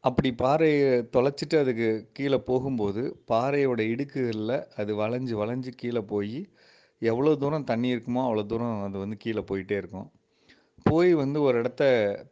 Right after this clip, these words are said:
தொட்டதுக்கு அப்புறம் வந்து பாத்தீங்கன்னா, ஏதோ ஒரு, அ, அ, நிலைமையில அதிகப்படியான வேர் பெருக்கத்தின் காரணமா பழைய வேர்கள் வந்து, அ, இறந்து போயிடும்.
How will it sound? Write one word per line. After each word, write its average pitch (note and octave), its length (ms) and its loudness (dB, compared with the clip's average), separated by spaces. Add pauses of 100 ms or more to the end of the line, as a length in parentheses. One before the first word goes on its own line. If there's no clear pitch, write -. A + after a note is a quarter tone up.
தொட்டதுக்கு B2 400 0
அப்புறம் G#2+ 440 -2
வந்து A2+ 80 -4
பாத்தீங்கன்னா, G#2+ 680 -6
ஏதோ A#2+ 260 -2
ஒரு, D#3+ 260 -2 (180)
அ, A#2 60 -4 (1120)
அ, C3 40 -4 (240)
நிலைமையில A#2 760 -4 (540)
அதிகப்படியான C#3 880 0
வேர் C3 340 0
பெருக்கத்தின் B2 520 -4
காரணமா G#2+ 400 -2
பழைய C3+ 420 0
வேர்கள் B2+ 400 0
வந்து, G#2 680 -2 (1120)
அ, G2+ 340 -8
இறந்து A#2+ 320 -2
போயிடும். F#2+ 300 -4